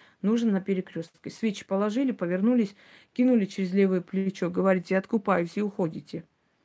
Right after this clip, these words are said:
Перекресток может быть и лесной, в лесополосе, если вы не хотите, чтобы люди видели. Некоторые очень умные женщины пишут:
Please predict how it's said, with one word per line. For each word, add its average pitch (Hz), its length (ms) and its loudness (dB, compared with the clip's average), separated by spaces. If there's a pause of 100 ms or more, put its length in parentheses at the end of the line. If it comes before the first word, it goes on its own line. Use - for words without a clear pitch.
(1300)
Перекресток 240 640 2
может 214 360 2
быть 233 400 -2
и 196 360 2 (1300)
лесной, 175 680 -2 (1000)
в 185 160 -14
лесополосе, 180 960 -4 (540)
если 165 260 -6
вы 170 100 -2
не 165 100 -2
хотите, 170 400 -8
чтобы 165 260 -6
люди 165 200 -6
видели. 160 300 -6
Некоторые 208 500 0 (560)
очень 208 300 0
умные 202 280 4
женщины 214 400 0
пишут: 180 320 -6